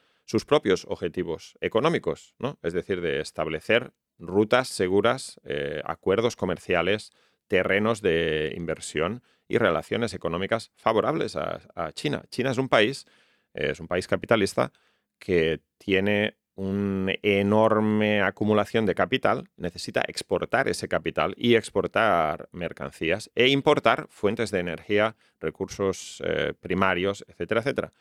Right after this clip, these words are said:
Y lo está haciendo, eh, en gran medida en, en África también, pero en América Latina es una de sus destinaciones más importantes.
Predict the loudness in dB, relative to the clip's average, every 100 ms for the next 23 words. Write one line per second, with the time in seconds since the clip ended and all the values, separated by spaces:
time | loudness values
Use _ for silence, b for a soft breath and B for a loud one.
0 | _ _ _ -6 -4 -2 -2 0 0 2
1 | 4 4 0 _ -12 -8 -6 -8 -10 -14
2 | -10 -2 0 2 2 2 0 -4 0 2
3 | 0 -4 _ _ -6 -4 -2 -2 -2 -2
4 | -4 -6 -6 -6 -6 -6 -6 -4 -4 0
5 | 0 0 -2 -2 -4 -4 -4 -8 -10 -8
6 | -8 -8 -12 -10 -8 -6 -8 -10 -14 -8
7 | -4 -4 -4 -12 -14 -12 -14 -12 -14 -14
8 | -20 -20